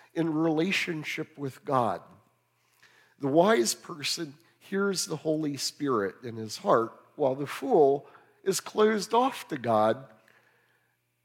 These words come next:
and doesn't hear God. He only hears his own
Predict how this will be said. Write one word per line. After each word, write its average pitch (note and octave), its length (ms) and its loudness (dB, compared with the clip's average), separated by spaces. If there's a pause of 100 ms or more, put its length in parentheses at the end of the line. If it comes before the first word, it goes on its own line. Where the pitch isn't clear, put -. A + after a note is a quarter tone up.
and E3+ 160 0
doesn't G3+ 440 0
hear A3+ 260 2
God. C3 320 2
He D#3+ 120 -4
only A3 300 -2
hears G#3 640 -4 (120)
his F3 280 -4 (220)
own D3+ 600 6